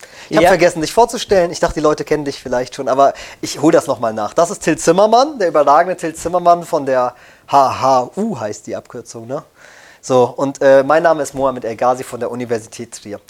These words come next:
Speaker 1: Till Zimmermann wird uns den Fall einmal vorstellen, den wir heute kurz miteinander besprechen wollen.
Speaker 2: Liebend gerne. Äh, das geht hier um eine Auseinandersetzung zwischen drei Personen, nämlich auf der einen Seite den N und den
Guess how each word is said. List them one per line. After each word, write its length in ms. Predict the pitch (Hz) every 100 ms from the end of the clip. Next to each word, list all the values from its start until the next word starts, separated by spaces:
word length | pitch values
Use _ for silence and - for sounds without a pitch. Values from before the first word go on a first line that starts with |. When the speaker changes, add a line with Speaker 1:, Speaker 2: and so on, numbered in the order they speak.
| - -
Speaker 1:
Till 160 | - 180
Zimmermann 500 | - 277 277 202 170
wird 220 | 185 190
uns 300 | 170 170 165
den 180 | 170 156
Fall 500 | - - 220 202 202
einmal 300 | 147 151 147
vorstellen, 540 | - 104 - 123 123
den 160 | 127 123
wir 100 | 120
heute 180 | 127
kurz 300 | 120 - 147
miteinander 400 | 139 123 120 123
besprechen 420 | 127 147 127 123 107
wollen. 200 | 104 104 _ - - _
Speaker 2:
Liebend 320 | - 196 226 190
gerne. 500 | 180 175 185 240 233
Äh, 480 | - 165 170 170 170
das 440 | 165 165 165 - -
geht 240 | 175 220
hier 360 | - 220 220 214
um 100 | 185
eine 260 | 170 165 170
Auseinandersetzung 1300 | 156 160 156 156 170 190 175 185 190 - 233 254
zwischen 320 | 247 208 - 160
drei 420 | 160 151 170 214
Personen, 800 | 233 220 165 156 160 175 220 311 - - - - - - -
nämlich 380 | 175 190 196 202
auf 100 | -
der 160 | 196
einen 420 | 190 254 247 185
Seite 480 | 156 151 156 165 208
den 280 | 170 175 180 -
N 400 | 185 220 254 269
und 280 | - 226 226
den 240 | 214 208